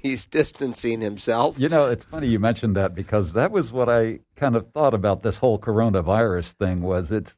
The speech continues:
Speaker 2: didn't, when we were kids, we used to say, "Oh, you're, you, you've got cooties. I'm staying away
Speaker 1: <laughs>
Speaker 2: from
Speaker 1: That's
Speaker 2: you."
Speaker 1: right.
Speaker 2: That's right.
Speaker 1: How, how long is this thing gonna last, Rick? What do you think?
Speaker 2: Oh, even so, Lord Jesus, come.
Speaker 1: <laughs> Well, you know, I, I sent a dove out, uh, from my bathroom window, and,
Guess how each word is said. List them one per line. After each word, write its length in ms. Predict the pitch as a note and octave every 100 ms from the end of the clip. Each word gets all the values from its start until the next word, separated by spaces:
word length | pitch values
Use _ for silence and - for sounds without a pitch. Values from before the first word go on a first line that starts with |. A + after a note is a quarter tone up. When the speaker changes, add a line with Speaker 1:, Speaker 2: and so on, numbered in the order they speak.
| -
Speaker 2:
didn't, 360 | F#2 C#3 D3+
when 180 | G#2+ A#2+
we 120 | A#2 C3
were 140 | C3
kids, 360 | - G#3 C3 -
we 140 | B2+
used 180 | B2+ -
to 80 | A2+
say, 240 | C3 A#2+
"Oh, 140 | F3
you're, 260 | F#3 E3 F3+
you, 380 | B2+ A#2 A#2 G#2+
you've 180 | B2 F3
got 240 | E3 B2+
cooties. 420 | - A#3 E3+ A2 F2+
I'm 160 | A2+
staying 320 | - C3+ C3+
away 300 | C3+ C3+ F3+
Speaker 1:
<laughs> 0 |
Speaker 2:
from 180 | - C#3
Speaker 1:
That's 40 | G2
Speaker 2:
you." 120 | F#2+
Speaker 1:
right. 180 | - -
Speaker 2:
That's 220 | A#2+ B2
right. 200 | - -
Speaker 1:
How, 80 | -
how 180 | - E3
long 200 | A3+ G#3
is 160 | F3+ D3+
this 160 | D#3+
thing 160 | D#3 D#3
gonna 180 | C#3+ C3+
last, 380 | C#3+ C#3+ B2
Rick? 260 | A2 G#2 -
What 120 | C#3+
do 40 | C3+
you 120 | C3+
think? 440 | - B2 - - -
Speaker 2:
Oh, 360 | A#2 F#2+ E2 C#2+ _ - - _ _ -
even 280 | C3+ A2+
so, 220 | G2+ C#3 A#2
Lord 280 | A2+ A2 -
Jesus, 400 | A#2+ G#2 F2+ -
come. 520 | C#3 G2 A#2 B2 -
Speaker 1:
<laughs> 400 | B2+ - - _
Well, 140 | B2
you 100 | C3+
know, 120 | C3 C3
I, 320 | A#2+ G#2 A#2
I 140 | A#2 A#2+
sent 340 | - C#3 C#3+
a 40 |
dove 360 | A2+ A#2+ C3 A#2+
out, 320 | G#2 G#2 A2 - _ _ _
uh, 200 | A#2 G#2+
from 240 | A2 A#2 A2
my 340 | A2 G#2+ G#2
bathroom 560 | G2+ A2+ A#2+ B2 A#2 A2
window, 500 | B2 C3 G#2 G#2 G#2
and, 220 | G2+ G#2